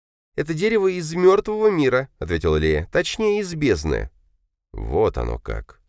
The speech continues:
Просто удивительно, почему тогда эта древесина не распадается. Всё, что из мёртвого мира, в обычном долго не живёт, или я что-то не знаю. "Правильно, предметы из мёртвого мира недолго живут в нашем мире", — пояснила Лея.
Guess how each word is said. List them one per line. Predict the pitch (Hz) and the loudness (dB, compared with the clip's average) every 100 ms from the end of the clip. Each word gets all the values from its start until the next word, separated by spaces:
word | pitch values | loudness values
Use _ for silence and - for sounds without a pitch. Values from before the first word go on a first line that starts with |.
| _ | _
Просто | 71 85 - | -2 -2 0
удивительно, | 87 85 113 92 64 65 | -6 -4 -6 -6 -4 -4
почему | 78 - 85 | -6 -4 -4
тогда | 82 80 80 90 | 0 -2 0 0
эта | 85 80 | 0 -2
древесина | 76 76 76 73 - 113 | -4 -4 -4 -4 -6 -4
не | 82 82 | 0 0
распадается. | - - 131 135 87 57 - - - _ _ _ _ _ _ _ | -2 -2 -2 0 -2 -2 -10 -14 -14 _ _ _ _ _ _ _
Всё, | - 82 | -4 -2
что | 80 78 | -2 -4
из | 71 | -2
мёртвого | 80 80 73 73 | 0 0 0 0
мира, | 78 98 80 | 2 0 0
в | 73 | 0
обычном | 80 101 - 85 | -2 -4 -2 -2
долго | 82 90 80 | 0 -2 -2
не | 90 | -4
живёт, | 90 113 98 67 - | -2 -2 0 -2 -4
или | - 76 | -8 -6
я | 82 87 92 | -4 -2 -4
что-то | - 98 - | -2 -6 -4
не | 104 135 | -4 -4
знаю. | 131 151 87 62 - - _ _ _ _ _ _ - | -2 -2 -2 -4 -10 -18 _ _ _ _ _ _ 0
"Правильно, | 170 165 160 180 185 - | 4 4 4 0 -4 -2
предметы | 156 151 190 175 | -2 4 4 4
из | 156 | 0
мёртвого | 185 170 170 180 | 0 0 0 0
мира | 214 202 | 2 0
недолго | 175 175 170 185 196 | 0 0 0 0 -2
живут | 180 180 | -2 -2
в | 165 | 0
нашем | 147 147 180 | 0 0 -2
мире", — | 143 101 110 - | -2 -2 -4 -8
пояснила | - 78 - 78 71 | -4 -4 0 0 0
Лея. | 69 69 69 | 0 -2 -2